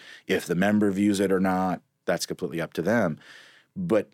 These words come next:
speaking from the health insurer's perspective, there are some communications that are absolutely critical that you need for your members to read. Explanation of benefits,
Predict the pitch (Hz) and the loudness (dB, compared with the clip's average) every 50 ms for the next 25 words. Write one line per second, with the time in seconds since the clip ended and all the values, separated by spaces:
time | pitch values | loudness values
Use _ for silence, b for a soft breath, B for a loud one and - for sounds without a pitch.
0 | _ - - - - 127 135 - 135 117 104 - - 110 101 95 92 87 101 107 | _ -8 -8 -4 -2 -2 0 2 2 0 2 2 0 0 2 2 0 0 0 -2
1 | 107 - 107 98 90 - 98 92 87 - - 85 78 - - 131 139 151 - 92 | -2 -2 -4 -4 -2 -2 -2 -2 -2 -2 -6 -6 -6 -2 -2 -2 -2 0 -2 -4
2 | 85 80 101 123 151 151 - 139 143 156 - - 120 110 101 90 - 117 123 135 | -2 0 0 0 0 0 0 0 -2 -2 0 0 2 2 2 0 0 -2 -2 -2
3 | - - 98 85 80 87 82 - _ - 87 90 - - 107 87 104 104 - 135 | -2 -4 -4 -2 -2 -4 -6 -6 _ -8 -6 -4 -4 -4 -2 -2 -2 -2 -2 -2
4 | 143 143 - 90 82 - - 95 90 87 87 92 92 90 - 104 95 90 87 85 | -2 -2 -4 -2 -4 -4 -4 -2 -2 -2 0 0 -2 -2 -2 -2 -2 0 0 0
5 | 82 82 80 85 - - - 92 104 135 117 76 73 - _ _ _ _ - 104 | -2 -2 -2 -4 -6 -4 -4 -2 0 0 -2 -2 -4 -10 _ _ _ _ -4 -4
6 | 117 - - 120 117 110 - 117 101 90 104 101 107 107 - - 95 - - - | -4 -2 -2 -2 0 0 0 0 0 0 0 0 0 0 -2 -2 -4 -2 -4 -6
7 | - | -6